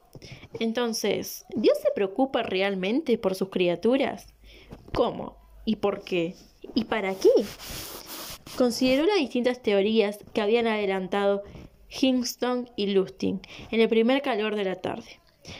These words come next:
Dejó que otras muchas teorías nuevas le bajaran a través de la mente como perezosos guijarros que giraban echando alrededor unas luces mortecinas. Mamá, papá, tierra, Edward,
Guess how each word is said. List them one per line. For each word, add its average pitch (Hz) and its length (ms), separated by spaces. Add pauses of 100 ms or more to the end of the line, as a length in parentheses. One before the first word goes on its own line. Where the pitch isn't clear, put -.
(140)
Dejó 349 240
que 453 120
otras 262 220
muchas 285 300
teorías 208 520
nuevas 208 480
le 214 140
bajaran 233 360
a 220 100
través 202 240
de 208 100
la 190 120
mente 208 380
como 196 220
perezosos 196 520
guijarros 202 600 (220)
que 220 100
giraban 269 380
echando 233 360
alrededor 202 560
unas 233 240
luces 214 280
mortecinas. 185 760 (800)
Mamá, 196 480 (600)
papá, 190 540 (920)
tierra, 190 600 (400)
Edward, 190 720